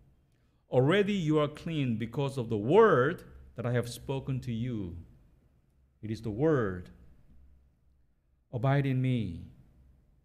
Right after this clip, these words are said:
and I in you. As the branch cannot bear fruit by itself,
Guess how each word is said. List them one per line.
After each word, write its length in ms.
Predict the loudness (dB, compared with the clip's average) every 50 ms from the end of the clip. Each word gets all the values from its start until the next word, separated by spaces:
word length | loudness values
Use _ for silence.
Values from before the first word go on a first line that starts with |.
| _ _ _ _
and 140 | -8 -6 -4
I 240 | -2 0 2 2 2
in 280 | 0 0 -2 -2 -2
you. 400 | -2 -2 -2 -2 -4 -6 -8 -10 -14 -16 -20 -20 -20 -20 -20 -20 -20 _ _ _ _ _ _ _ _ _ _ _ _ _
As 180 | -2 0 0 2
the 100 | 2 0
branch 500 | 0 0 0 2 2 0 -2 -4 -8 -8
cannot 440 | -6 -4 -2 -2 -2 -2 -4 -4 -4
bear 220 | -4 -4 -4 -4
fruit 340 | -6 -6 -4 -4 -4 -4 -4
by 140 | -6 -6 -6
itself, 760 | -6 -8 -10 -10 -8 -6 -6 -4 -4 -6 -8 -10 -12 -16